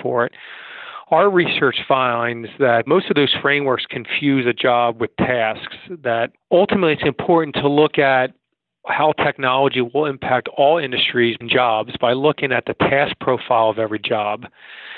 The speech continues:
And we did that. We looked at, we got data that looked at the time spent and the, the relative importance of all tasks for every occupation in the United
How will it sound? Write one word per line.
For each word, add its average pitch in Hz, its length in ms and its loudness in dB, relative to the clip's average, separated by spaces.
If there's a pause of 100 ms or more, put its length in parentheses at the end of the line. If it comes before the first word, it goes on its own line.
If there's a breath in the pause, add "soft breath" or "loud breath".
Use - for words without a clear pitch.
(460 loud breath)
And 156 180 2
we 170 120 2
did 160 280 2
that. 131 280 2
We 143 120 4
looked 151 240 2
at, 131 180 2
we 135 140 2
got 131 220 2
data 127 300 2
that 120 140 2
looked 127 240 0
at 113 280 0
the - 60 -2
time 135 420 -2 (100)
spent 127 320 -2
and 120 140 -6
the, 120 220 0
the 131 100 -2
relative 127 280 2
importance 120 520 0
of 110 100 -4
all 151 280 4
tasks 120 460 0
for - 180 -2
every 151 280 2
occupation 135 680 -2
in 135 40 -10
the 123 60 -8
United 127 340 -4